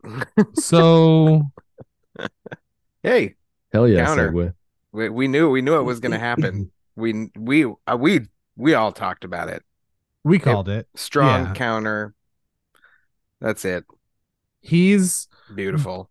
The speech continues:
Speaker 2: Yuri was absolutely out. That
Speaker 1: Mm-hmm.
Speaker 2: other angle we saw from cage side is like, "Oh, that's not an early stoppage." Yuri said he was out.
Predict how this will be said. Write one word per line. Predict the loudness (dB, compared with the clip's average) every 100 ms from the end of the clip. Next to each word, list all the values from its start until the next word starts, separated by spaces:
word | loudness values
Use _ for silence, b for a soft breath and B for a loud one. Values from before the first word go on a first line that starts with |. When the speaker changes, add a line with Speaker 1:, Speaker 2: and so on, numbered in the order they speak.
| -4
Speaker 2:
Yuri | 2 4 6 6 4
was | 6 6 4 2 _ -4
absolutely | 2 2 2 2 2 2 0
out. | -2 -2 -4 -4
That | -2 -2
Speaker 1:
Mm-hmm. | 2
Speaker 2:
other | 2 2 0
angle | -2 -4 -4 -4
we | -6
saw | -8 -10 -8 -6 -8 -10 _ _ _
from | -2 -2
cage | -2 -2 -2 -2
side | -2 -2 -2 -4
is | -4 -4
like, | -2 0
"Oh, | 0 -2 -4 -10 _ _ _ _ _ -8
that's | -6 -4 -6 -2
not | -2 -2
an | -4
early | -6 -6
stoppage." | -8 -8 -8 -8 -4 0
Yuri | 2 2
said | -2 0 0
he | 0
was | -2 -4
out. | -10 -12